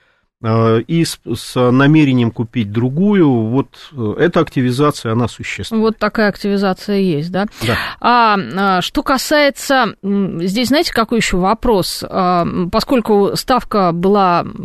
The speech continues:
Speaker 2: очень высокой, очень, понятно, что ипотека просто умирает при такой ставке, ну, собственно, восемнадцать тоже, э, это много, а, то, а, на рынок,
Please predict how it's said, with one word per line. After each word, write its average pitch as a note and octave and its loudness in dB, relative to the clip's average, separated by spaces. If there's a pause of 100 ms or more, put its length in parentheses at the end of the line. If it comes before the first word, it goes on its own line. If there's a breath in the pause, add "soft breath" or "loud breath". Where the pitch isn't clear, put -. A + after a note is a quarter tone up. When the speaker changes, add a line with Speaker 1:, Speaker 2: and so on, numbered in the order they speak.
(200)
Speaker 2:
очень F3+ 0
высокой, - -4
очень, E3+ -6
понятно, G3+ -2
что E3+ 0
ипотека F#3 -4
просто F#3+ -4
умирает F3 0
при - -14
такой - -8
ставке, D4 -2
ну, G3+ 0
собственно, A#3+ 0
восемнадцать G#3+ 0
тоже, - -8
э, C3 -8
это - -6
много, E3 0 (600 loud breath)
а, F3 2 (320)
то, C4+ 4 (260)
а, G#3 2
на A3+ 4
рынок, D#4+ 2